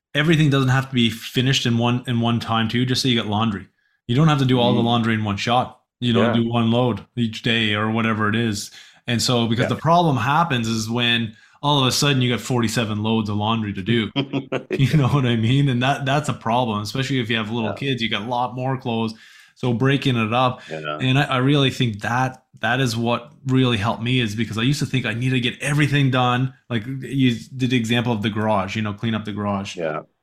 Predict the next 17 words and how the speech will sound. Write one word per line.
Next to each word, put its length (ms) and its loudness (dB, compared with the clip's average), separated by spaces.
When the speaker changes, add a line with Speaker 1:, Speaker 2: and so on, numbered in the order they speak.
Speaker 1:
And 840 -4
I 100 0
would 440 -2
say, 200 0
"Okay, 220 0
I 20 2
gotta 160 0
do 140 4
it 20 4
all 220 4
in 60 2
one 140 2
day." 160 2
So 140 -4
that 200 -2
was, 200 -2
like, 180 -2